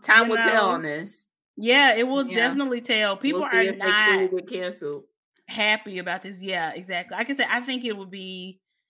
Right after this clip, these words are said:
Speaker 2: if she comes out with some good music, like I said, she could beat this, but she got to,
Speaker 1: That's
Speaker 2: she got to
Speaker 1: possible.
Speaker 2: explain. She got to explain herself. Um, <laughs> the next
Speaker 1: Well, she
Speaker 2: topic.
Speaker 1: won't.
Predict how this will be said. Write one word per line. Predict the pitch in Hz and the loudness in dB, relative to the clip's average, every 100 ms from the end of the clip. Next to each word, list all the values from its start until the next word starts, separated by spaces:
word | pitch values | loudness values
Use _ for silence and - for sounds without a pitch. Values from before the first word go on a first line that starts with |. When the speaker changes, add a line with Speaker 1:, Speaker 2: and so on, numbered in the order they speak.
| - | -14
Speaker 2:
if | 214 | -6
she | 370 | -4
comes | 359 262 | 0 0
out | - | 0
with | |
some | 196 | -4
good | 180 - | -10 -12
music, | 175 175 147 139 | -12 -14 -14 -12
like | 147 165 | -14 -14
I | |
said, | 160 139 | -14 -16
she | 160 | -16
could | 156 156 | -16 -14
beat | 139 - | -14 -12
this, | 123 156 | -14 -14
but | - - 101 92 _ _ _ _ _ _ _ _ _ _ _ | -14 -14 -14 -16 _ _ _ _ _ _ _ _ _ _ _
she | - | -14
got | 214 175 - | -4 -4 -4
to, | 147 | -10
Speaker 1:
That's | 143 - | -12 -10
Speaker 2:
she | |
got | 190 | -8
to | 185 | -6
Speaker 1:
possible. | 247 170 | -8 -10
Speaker 2:
explain. | - 143 143 135 151 - _ _ | -8 -6 -6 -6 -8 -10 _ _
She | - 180 | -12 -10
got | 160 | -10
to | 143 | -12
explain | - 147 156 | -12 -10 -10
herself. | 165 - - 175 - - _ _ - | -12 -12 -10 -12 -14 -20 _ _ -10
Um, | 165 160 165 160 160 170 175 _ _ _ _ _ _ _ - | -8 -6 -8 -8 -8 -10 -10 _ _ _ _ _ _ _ -14
<laughs> | - - _ _ _ _ _ - | -14 -14 _ _ _ _ _ -6
the | 202 | -2
next | 190 190 - | 0 2 4
Speaker 1:
Well, | 185 | 6
she | |
Speaker 2:
topic. | 190 | 6
Speaker 1:
won't. | 175 170 | 2 0